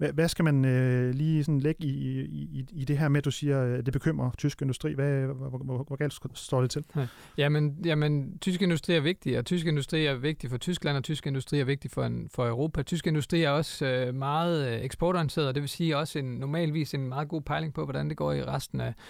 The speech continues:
Speaker 2: af verden. Tysk industri er meget gearet mod Kina, så... så rystelser i tysk in-,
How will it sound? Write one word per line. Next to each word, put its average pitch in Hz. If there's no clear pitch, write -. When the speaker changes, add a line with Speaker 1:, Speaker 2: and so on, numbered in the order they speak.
Speaker 2:
af 135
verden. 151
Tysk 160
industri 147
er 147
meget 139
gearet 151
mod 139
Kina, 180
så... -
så 139
rystelser 180
i 135
tysk 180
in-, 139